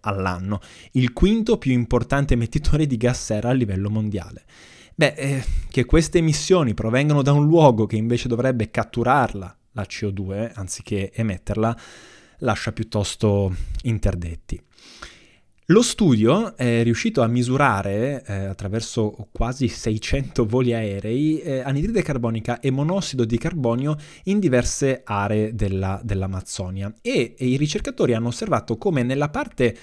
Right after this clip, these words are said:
sud-est dell'Amazzonia, a causa della deforestazione intensiva per le monoculture, principalmente soia,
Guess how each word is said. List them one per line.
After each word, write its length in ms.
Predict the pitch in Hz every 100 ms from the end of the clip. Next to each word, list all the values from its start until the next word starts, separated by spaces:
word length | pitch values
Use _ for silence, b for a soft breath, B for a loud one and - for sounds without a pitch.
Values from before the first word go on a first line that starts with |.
| B
sud-est 1000 | - - 226 143 110 - - 110 117 170
dell'Amazzonia, 1000 | 123 107 107 107 107 - 104 95 113 143
a 40 | -
causa 320 | - 147 170
della 220 | 113 113
deforestazione 760 | 110 104 113 104 - 101 - 165
intensiva 720 | 127 104 101 90 - 156 127
per 240 | - 120 127
le 160 | 107
monoculture, 680 | 107 110 - 98 - 156 113
principalmente 640 | - 101 - 104 139 127 98
soia, 360 | - 156 98